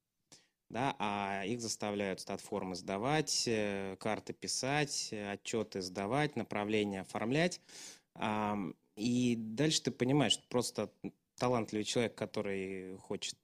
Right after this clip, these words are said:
э, осознанности, да, то, о чем я говорил с самого начала, он просто идет в какую-то другую индустрию, да, то есть, э, н-, я не верю в нормальное образование без, э,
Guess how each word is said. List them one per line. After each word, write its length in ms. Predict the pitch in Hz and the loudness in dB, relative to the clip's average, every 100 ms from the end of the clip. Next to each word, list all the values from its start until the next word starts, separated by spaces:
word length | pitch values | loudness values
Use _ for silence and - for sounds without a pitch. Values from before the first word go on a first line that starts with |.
| 98 | -8
э, 380 | 92 90 92 - | -8 -8 -10 -6
осознанности, 680 | 110 202 233 139 - - | 4 4 6 4 2 -6
да, 200 | - 151 | -2 -2
то, 100 | - | -2
о 80 | 95 | -4
чем 200 | - 98 | -4 -6
я 60 | 92 | -4
говорил 220 | 104 98 | -4 -4
с 60 | |
самого 200 | - 95 | -6 -6
начала, 380 | 95 123 - 208 | -6 -4 0 0
он 120 | 120 | 0
просто 340 | 104 127 - 98 | 0 -2 -2 -4
идет 280 | 123 165 - | 0 0 -2
в 120 | - | -14
какую-то 240 | - 139 | -6 -2
другую 320 | 110 113 127 | 0 2 4
индустрию, 600 | 107 113 117 - 117 85 - - _ - | 4 2 -2 2 2 2 -4 -20 _ -4
да, 360 | 104 139 135 | 0 2 2
то 160 | - 117 | 2 2
есть, 320 | 110 - - | 2 0 4
э, 520 | 113 110 107 104 101 95 | 4 4 4 2 0 -4
н-, 420 | 110 117 123 127 | -2 2 4 4
я 320 | 110 113 131 156 | 0 0 4 6
не 320 | 147 135 131 | 8 6 6
верю 360 | 151 160 117 101 - | 8 8 6 2 -4
в 300 | 113 113 110 | 2 4 6
нормальное 500 | 110 120 135 127 113 | 4 4 6 6 4
образование 680 | 110 113 117 135 196 196 131 | 4 4 4 4 6 6 6
без, 640 | 107 120 151 143 - - | 6 6 8 6 4 2
э, 400 | 113 110 107 104 | 2 2 2 0